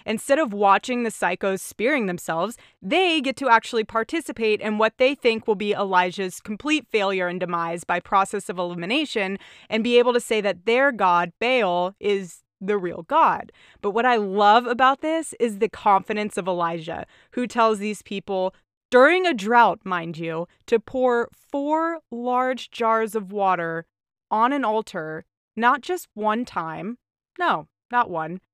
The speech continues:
Three times during a drought. Four large jars of water poured out onto the altar three times that is supposed to be lit by a fire. Okay,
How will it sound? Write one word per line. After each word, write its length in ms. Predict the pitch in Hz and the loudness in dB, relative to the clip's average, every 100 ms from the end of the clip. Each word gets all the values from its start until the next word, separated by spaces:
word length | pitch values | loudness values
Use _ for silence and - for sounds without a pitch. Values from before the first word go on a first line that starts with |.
| _ _ _ _ | _ _ _ _
Three 460 | 370 370 381 359 | 0 2 4 4
times 800 | - - 320 311 240 170 - - _ _ - | 0 -6 -4 -2 -2 -6 -12 -18 _ _ -6
during 300 | 311 320 311 | -2 0 -2
a 60 | |
drought. 420 | 254 294 240 - _ _ | 0 2 2 0 _ _
Four 540 | _ 285 320 339 349 | _ -2 0 0 -2
large 460 | - 254 269 277 220 | -2 2 4 2 -2
jars 320 | 247 247 240 | -2 -2 -2
of 100 | 240 | -4
water 440 | 214 208 190 190 190 _ _ | 0 0 2 -2 -6 _ _
poured 280 | - 269 285 | 0 2 4
out 160 | 294 302 | 4 2
onto 160 | 294 | 0
the 140 | 277 247 | -2 -2
altar 460 | 185 190 208 196 - _ _ _ | -4 -4 -4 -4 -6 _ _ _
three 320 | - 247 277 | -6 -2 -2
times 600 | 285 - 208 185 175 185 - _ | -2 -2 0 0 -4 -8 -16 _
that 140 | - 254 | -4 -4
is 80 | - | -4
supposed 400 | 269 302 302 320 | -4 -2 -2 -2
to 40 | |
be 200 | 320 311 | 0 0
lit 360 | 226 226 247 - | 0 0 0 2
by 120 | 214 | 0
a 80 | 202 | 2
fire. 480 | - 190 170 - - _ _ _ - | 2 2 2 -6 -16 _ _ _ -4
Okay, 380 | 226 220 170 | -2 -2 -8